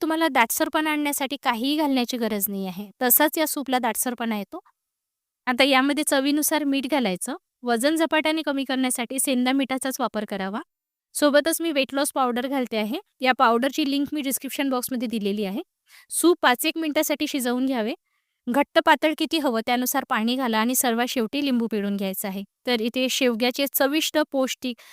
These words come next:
आणि वजन कमी करण्यासाठी सर्वोत्तम मानल्या गेलेले सूप तयार झालेले आहे. हे सूप बनवण्यासाठी जे तीन भांडी मी वापरलेली आहे, ती भांडी ऑर्डर करण्यासाठी लिंक डिस्क्रिप्शन बॉक्समध्ये दिलेली आहे.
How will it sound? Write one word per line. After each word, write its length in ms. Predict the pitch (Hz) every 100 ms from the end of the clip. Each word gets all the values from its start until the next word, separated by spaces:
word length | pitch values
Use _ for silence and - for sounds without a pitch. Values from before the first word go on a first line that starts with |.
| - -
आणि 200 | 240 277
वजन 340 | 262 247 320
कमी 200 | 320 320
करण्यासाठी 480 | 294 294 285 269 277
सर्वोत्तम 520 | - 247 254 - 277
मानल्या 280 | 247 226 220
गेलेले 320 | 214 202 226
सूप 200 | - 247 -
तयार 240 | 214 196 208
झालेले 360 | 208 196 196
आहे. 180 | 185 208 _ _ _ _ _ _ 285
हे 120 | 302
सूप 260 | - 330
बनवण्यासाठी 600 | 294 320 330 330 - 269 262
जे 120 | 277 -
तीन 180 | 285 311
भांडी 260 | 302 269
मी 120 | 269 262
वापरलेली 560 | 220 233 262 269 247
आहे, 180 | 226 240
ती 120 | 240
भांडी 300 | 254 247 247
ऑर्डर 380 | 254 233 220 269 285
करण्यासाठी 680 | 285 285 277 233 220 226
लिंक 160 | 226 247
डिस्क्रिप्शन 460 | 233 - 226 226 214
बॉक्समध्ये 360 | 190 - 220
दिलेली 340 | 247 220 196 196
आहे. 180 | 196